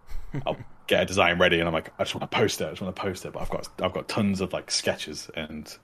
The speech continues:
Speaker 2: so much content that I could, I, I could potentially create, which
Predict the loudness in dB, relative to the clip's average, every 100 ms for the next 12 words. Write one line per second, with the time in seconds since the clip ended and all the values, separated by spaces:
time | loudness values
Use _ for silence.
0 | _ _ -8 0 0 0 -2 -2 -2 -2
1 | -6 -8 -10 _ -20 -16 -8 -6 -4 -4
2 | -4 -8 -8 -8 -8 -8 -8 -6 -10 -6
3 | -2 -2 -2 -6 -10